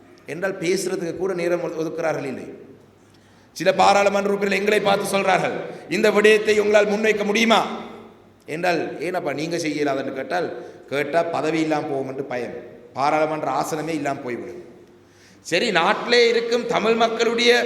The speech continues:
அடிப்படை பிரச்சனைகளை பற்றித்தான் உங்களால் பேச முடியாவிட்டாலும் கூட, இந்த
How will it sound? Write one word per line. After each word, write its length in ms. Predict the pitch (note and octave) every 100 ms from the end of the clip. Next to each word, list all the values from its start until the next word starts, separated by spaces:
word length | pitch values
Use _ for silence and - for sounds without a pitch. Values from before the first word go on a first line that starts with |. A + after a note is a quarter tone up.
| A#3+ - - - - D3+
அடிப்படை 440 | G3 B3+ B3 B3+ B3 A#3+
பிரச்சனைகளை 520 | A#3 A#3+ A#3+ A#3+ A#3+
பற்றித்தான் 440 | A3+ A3 A3+ A#3+ A#3
உங்களால் 340 | A#3 A3+ A3+
பேச 240 | G#3+ A3 A#3
முடியாவிட்டாலும் 600 | A3+ A#3 A3+ A3+ A3+ A3 A3
கூட, 140 | B3+ G#3+ C#3+ - - - -
இந்த 100 | -